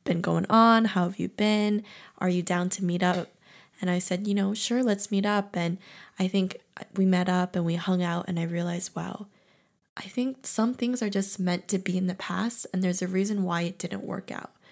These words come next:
So I've kind of been in a phase with out with the old, in with the new.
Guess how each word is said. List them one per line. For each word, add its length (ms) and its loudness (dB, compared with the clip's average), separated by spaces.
So 520 2
I've 220 0
kind 200 0
of 60 -2
been 120 0
in 120 2
a 60 0
phase 420 -2
with 300 -6
out 160 0
with 160 -4
the 140 -6
old, 500 -2
in 180 0
with 140 -6
the 80 -6
new. 260 -8